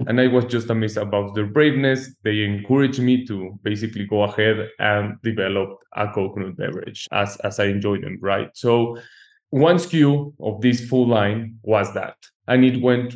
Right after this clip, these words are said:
really, really well in Mexico. It was the best, uh, S K U sold. So from there, I traveled a lot to the U S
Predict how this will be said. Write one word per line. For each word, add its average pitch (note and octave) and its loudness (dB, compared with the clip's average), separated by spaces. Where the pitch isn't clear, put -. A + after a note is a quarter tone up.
really, A#2+ 0
really A#2 2
well A2 4
in G2 -2
Mexico. G2 -4
It G#2+ -4
was G#2+ 0
the G#2 0
best, G#2+ 0
uh, G2+ 0
S G2 -10
K A2+ -4
U G2+ 0
sold. D3 0
So C3 2
from C#3 4
there, D#3 4
I A#2+ -2
traveled B2 2
a A2 2
lot A2 -2
to G#2+ -8
the G2+ -4
U A2 2
S G2+ -2